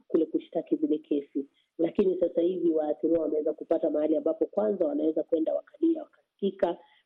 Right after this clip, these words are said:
pili wanaweza kuripoti zile kesi zao na zikaweza kufuatiliwa vilivyo,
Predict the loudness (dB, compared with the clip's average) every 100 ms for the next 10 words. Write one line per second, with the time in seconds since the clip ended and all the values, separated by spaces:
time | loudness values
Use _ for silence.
0 | _ 2 2 2 2 2 2 2 0 -2
1 | -4 0 -2 -2 -4 -2 0 -2 -4 -4
2 | 0 2 2 0 -2 _ _ -6 -4 -2
3 | 0 2 0 -2 -4 -4 0 2 2 0
4 | 0 2 2 0 -2